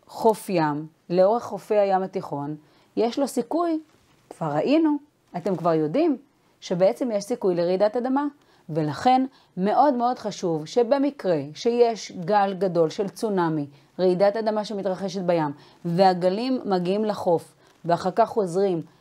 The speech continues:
ויוצרים עוד גל גדול, אז בעצם צריך להימלט. ולכן כתוב לכם מה דרך המילוט משם. אני נותנת לכם משימה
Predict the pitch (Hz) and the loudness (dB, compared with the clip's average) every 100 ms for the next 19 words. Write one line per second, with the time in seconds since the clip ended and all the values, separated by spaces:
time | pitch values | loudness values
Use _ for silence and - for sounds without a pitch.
0 | _ - 160 196 196 233 214 202 _ 302 | _ -4 2 4 4 2 0 -2 _ 0
1 | 330 262 208 180 160 170 156 165 202 233 | 2 2 2 2 0 0 4 4 2 -4
2 | _ _ _ _ 185 151 156 180 254 - | _ _ _ _ -10 -4 2 2 2 -2
3 | 196 185 190 _ _ - 190 190 233 196 | 0 0 -4 _ _ -2 -2 0 0 0
4 | 170 180 208 - - _ _ _ - 185 | 0 2 0 0 -20 _ _ _ -2 0
5 | 196 277 269 277 277 269 262 226 214 220 | 2 0 2 0 2 0 0 0 0 -4
6 | _ _ - 226 254 - 196 214 233 233 | _ _ -2 0 0 -4 -2 2 2 2
7 | 220 208 226 254 240 - 160 147 147 _ | -2 2 0 0 -8 -4 -4 -6 -10 _
8 | _ _ _ _ _ _ - 247 262 269 | _ _ _ _ _ _ -4 -2 0 -2
9 | - 233 214 214 202 196 190 180 170 185 | -2 -4 0 0 0 0 0 -2 -2 0
10 | 180 | 2